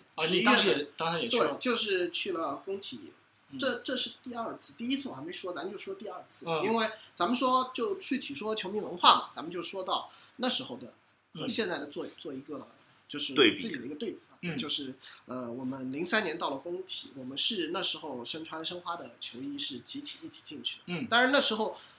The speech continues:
Speaker 2: 因为考虑到安全问题，我们
Speaker 1: 你们怎么进去的？
Speaker 2: 怎么进去是穿便衣进去。
Speaker 1: 哦，就不能
Speaker 2: 然后呢，
Speaker 1: 用那个蓝色，
Speaker 2: 我
Speaker 1: 啊。
Speaker 2: 那时候
Speaker 1: 这个问题。
Speaker 2: 申花的球迷主色调，我们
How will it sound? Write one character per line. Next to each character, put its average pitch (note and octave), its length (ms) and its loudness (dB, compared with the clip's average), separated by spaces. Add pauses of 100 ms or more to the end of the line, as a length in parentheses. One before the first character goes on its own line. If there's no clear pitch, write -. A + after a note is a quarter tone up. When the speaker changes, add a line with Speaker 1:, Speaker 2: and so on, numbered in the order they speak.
(240)
Speaker 2:
因 A3 160 4
为 G#3+ 120 0
考 - 260 0
虑 F4 80 2
到 - 300 -2
安 C4 160 4
全 G3+ 180 -2
问 B2 140 -10
题， - 180 -10 (200)
我 C#3 100 -6
们 C3+ 200 -6 (180)
Speaker 1:
你 D#3+ 100 -4
们 F#3+ 120 2
怎 F3 140 6
么 B2+ 100 0
进 G#3+ 200 0
去 C#3 160 -2
的？ A#2+ 80 2 (520)
Speaker 2:
怎 G#3+ 160 10
么 F3+ 80 4
进 C#4+ 160 4
去 A3 160 0
是 G3+ 200 2
穿 A3+ 280 2
便 F#3+ 320 0
衣 A#3 100 2
进 F3 240 0
去。 - 160 -6
Speaker 1:
哦， B3 320 4
就 A3+ 100 0
不 B3+ 120 6
能 F3 100 6
Speaker 2:
然 F#3+ 100 10
后 - 180 10
呢， - 20 8
Speaker 1:
用 A#3+ 100 10
那 F3+ 60 8
个 F3 60 2
蓝 E3+ 240 10
色， B3+ 200 12
Speaker 2:
我 A3 80 12
Speaker 1:
啊。 D#3 600 4
Speaker 2:
那 C#4 160 10
时 A3 180 10
候 A3 220 2
Speaker 1:
这 D#3 80 -2
个 D#3 60 -2
问 D#3+ 100 -2
题。 E3 80 6
Speaker 2:
申 B3+ 200 6
花 B3 160 6
的 G3 200 -2
球 - 180 -4
迷 G3+ 140 -6
主 G3 160 -8
色 F#3+ 140 -2
调， E3+ 160 -2
我 D3+ 180 -6
们 C3+ 160 -2